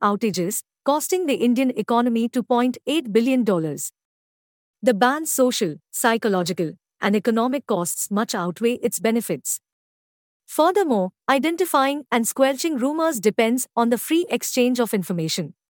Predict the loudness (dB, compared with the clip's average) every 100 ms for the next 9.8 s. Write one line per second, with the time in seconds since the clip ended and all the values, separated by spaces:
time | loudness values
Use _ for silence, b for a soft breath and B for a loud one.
0 | _ _ _ _ _ _ _ 0 0 2
1 | 2 2 2 2 2 2 2 2 2 2
2 | 2 2 0 0 0 2 0 2 2 2
3 | 2 2 2 0 -4 -10 _ _ _ _
4 | _ _ _ _ 0 0 -2 0 2 2
5 | 0 0 0 0 -2 -2 -2 0 0 0
6 | 0 0 2 2 0 0 -2 0 -2 0
7 | 0 0 0 0 -2 0 -2 0 -2 0
8 | 0 0 -2 -2 -2 0 0 0 0 0
9 | 2 0 0 0 0 -2 -4 -8